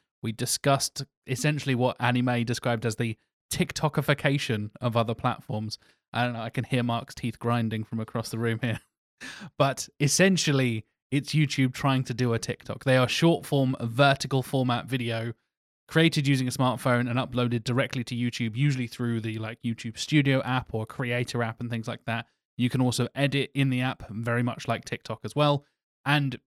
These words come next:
if you're a viewer rather than a creator, you can find those shorts on your YouTube homepage. There is a little shorts tab in the YouTube app, and you can also find it on every channel homepage as well. If they have uploaded any shorts,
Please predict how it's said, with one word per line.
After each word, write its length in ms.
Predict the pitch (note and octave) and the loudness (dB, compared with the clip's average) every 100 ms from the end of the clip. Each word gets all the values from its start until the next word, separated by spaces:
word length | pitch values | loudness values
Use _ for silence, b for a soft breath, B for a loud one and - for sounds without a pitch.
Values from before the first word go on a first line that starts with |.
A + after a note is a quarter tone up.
| _ | _
if 160 | C3+ C#3 | -4 -2
you're 180 | B2+ | 0
a 280 | B2 A#2 A2 A2+ | 0 0 -2 -2
viewer 400 | C3+ A3 E3+ E3+ | 4 6 6 6
rather 260 | C3 C3 B2 | 4 4 2
than 80 | |
a 60 | A#2 | -4
creator, 360 | - D#3+ C#3+ B2 | -2 0 0 0
you 180 | C3 | 0
can 140 | B2+ A#2+ | 0 -4
find 400 | - C3+ C3 B2+ | 0 0 2 0
those 160 | A#2+ | -2
shorts 380 | - C3 A#2 - - | -2 -2 -2 -4 0
on 160 | D#3+ E3 | 4 4
your 120 | C3 | 2
YouTube 340 | B2 A#2+ A#2 | 0 -2 -4
homepage. 480 | B2+ A#2+ A#2+ A2+ - _ _ _ | -4 -4 -4 -6 -8 _ _ _
There 120 | B2+ | 2
is 100 | C3 | 2
a 40 | B2+ | 2
little 200 | G#2 A2+ | 0 -2
shorts 380 | - D3 - | 2 2 0
tab 320 | - B2 A#2 - | -4 -2 -2 -2
in 160 | B2+ B2 | -2 0
the 100 | A#2+ | 2
YouTube 320 | D3+ - B2+ | 0 0 -2
app, 260 | A#2+ A#2+ - _ _ _ - | -2 -4 -10 _ _ _ -2
and 120 | B2+ | 0
you 80 | A#2+ | 2
can 120 | C3 | 2
also 200 | A#2 B2+ | 0 0
find 300 | A2 A#2+ A2+ | 0 -2 0
it 60 | A2 | -2
on 100 | A#2+ | -2
every 220 | A2+ A#2 | -4 -6
channel 400 | - C#3 B2+ A#2 | -2 0 0 0
homepage 380 | A#2+ A#2 A#2+ A2 | -4 -2 -4 -6
as 100 | A2 | -4
well. 200 | A#2+ A#2 | -4 -4
If 140 | A#2 - | -8 -10
they 80 | A2 | -10
have 260 | - C#3+ | 0 2
uploaded 420 | C3 B2 A#2+ A#2 | 2 0 0 -2
any 160 | A#2 A2+ | -4 -6
shorts, 440 | - C#3+ A#2+ - | -2 0 0 -4